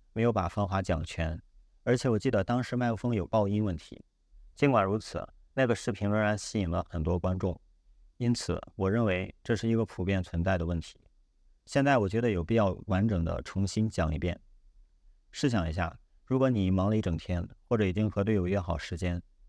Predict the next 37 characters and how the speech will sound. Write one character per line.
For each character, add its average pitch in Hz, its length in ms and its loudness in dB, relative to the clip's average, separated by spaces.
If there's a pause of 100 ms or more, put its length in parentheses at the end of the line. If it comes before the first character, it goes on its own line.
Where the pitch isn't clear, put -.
(340)
但 120 160 2
关 123 220 2
键 120 120 0
时 104 200 -4
刻 110 100 0
Steam 101 460 -2
打 80 160 -6
不 80 80 -6
开， - 260 -8 (680)
我 117 200 2
总 95 240 2
结 98 140 2
了 90 320 2
三 120 260 0
种 90 160 -4
方 85 200 -6
法， 80 200 -12 (800)
你 107 100 -2
们 107 80 2
按 120 120 2
照 123 140 2
顺 123 200 -2
序 92 200 -2
由 92 160 0
浅 92 200 -2
入 95 140 0
深 107 160 -2
来 92 140 0
尝 85 220 -6
试。 - 280 -8 (2500)
我 104 100 0
们 107 80 2
来 107 140 2
到 110 100 2
电 113 160 0
脑 85 140 0
上， 87 280 -8